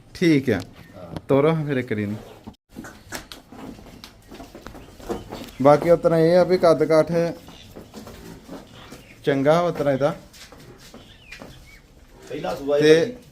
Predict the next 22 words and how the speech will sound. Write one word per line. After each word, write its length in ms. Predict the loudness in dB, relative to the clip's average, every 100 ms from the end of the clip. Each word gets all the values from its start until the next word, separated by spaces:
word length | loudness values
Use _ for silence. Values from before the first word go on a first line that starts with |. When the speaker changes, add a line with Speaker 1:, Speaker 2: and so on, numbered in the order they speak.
| -6
Speaker 1:
ਸਾਂਭੀ 260 | -2 0 -2
ਸੁੰਭੀ 320 | -2 -4 -4
ਵੀ 100 | -4
ਚੰਗੀ 400 | -4 -2 0 2
ਆ, 100 | 2
ਚਲੋ। 220 | 0 -2
Speaker 2:
ਹਾਂ, 320 | -6 -10 -16 -16 -18 -18 -10
ਹਾਂ, 100 | -8
ਚੱਲਿਆ 260 | -8 -8 -8
ਚੰਗਾ। 260 | 2 4
Speaker 1:
ਫੱਬ 140 | 4 2
ਦੀ 180 | 2
ਆ 120 | 0 0
ਝੋਟੀ, 280 | -2 -4
Speaker 2:
ਇੱਕ 80 | -4
Speaker 1:
ਚਲੋ। 140 | -4 -4
Speaker 2:
ਸਿੰਘ 280 | -6 -8
ਵੀ 80 | -6
ਆ 100 | -6
ਕੋਈ 180 | -4 -6
ਇਹਦੇ 200 | -6 -6
ਹਿਲਦੇ। 320 | -8 -12 -18